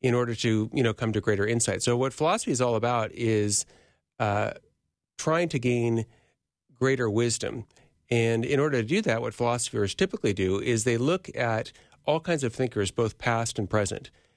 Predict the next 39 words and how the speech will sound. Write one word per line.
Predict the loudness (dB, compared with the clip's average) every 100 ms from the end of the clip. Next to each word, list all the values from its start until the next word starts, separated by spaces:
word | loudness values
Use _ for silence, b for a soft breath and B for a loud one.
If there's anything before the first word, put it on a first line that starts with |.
| _
So | -2 2 2
there's | 0 0
no | 2
reason | 2 0
to | 0
think | 0 -2
that | -4 -2
we | 0 2 2 2
today | 0 2 2 0 -2 -8 b b b
have | 0 0 0 -2 -8 -14 -6
an | -2
absolute, | 0 -2 -4 -2 0 0 -2 -10 b b b _ -2
uh, | 0 0
hold | 2 2 2 0
on | -2 -2
everything | -2 -2 0
that's | 0 0
true. | -2 -2 -4 -14 b b
And | -2
so | 2 2
I | 2
look | -2 -4
to, | -2 -2 -2 _ _ _ -2
you |
know, | -2
thinkers | 0 -2 0
of |
the | 0
past, | 0 0 0 -2
people | 0
like | 0 0 -2
Plato | 0 2 0
and | 0
Aristotle, | 0 0 0 0 0 -2
people | -4 0
like | -2 -2 -8 -8
Augustine | -2 -2 -2 -2
and | 0
Aquinas, | 0 0 0 0 -2